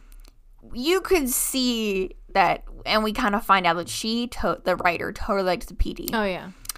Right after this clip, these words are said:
Speaker 1: And that the P D can see how, you know, obviously they've known each other for, like, years,
Speaker 2: Years.
Speaker 1: and he cares for her, uh, like, takes care of her.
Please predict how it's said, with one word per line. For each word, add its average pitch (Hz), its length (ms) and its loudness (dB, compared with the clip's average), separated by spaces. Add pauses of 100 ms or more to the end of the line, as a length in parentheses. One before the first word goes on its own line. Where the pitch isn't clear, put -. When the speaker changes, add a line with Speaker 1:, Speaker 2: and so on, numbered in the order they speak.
(500)
Speaker 1:
And 233 180 2
that 220 260 6
the 226 80 2
P 277 260 6
D 240 480 2 (220)
can 208 200 -4
see 202 240 -4
how, 202 260 8
you - 100 -6
know, - 120 -8
obviously - 400 -4
they've 165 120 -6
known 107 180 -8
each - 140 -6
other 175 160 -4
for, - 220 -4
like, - 260 -8
years, - 40 -20
Speaker 2:
Years. 254 840 4
Speaker 1:
and 226 100 -4
he 233 200 -6
cares 254 460 0
for 247 180 0
her, 233 260 4
uh, - 280 0
like, 202 180 2
takes - 400 4
care 196 260 0
of 196 100 -2
her. 196 300 -4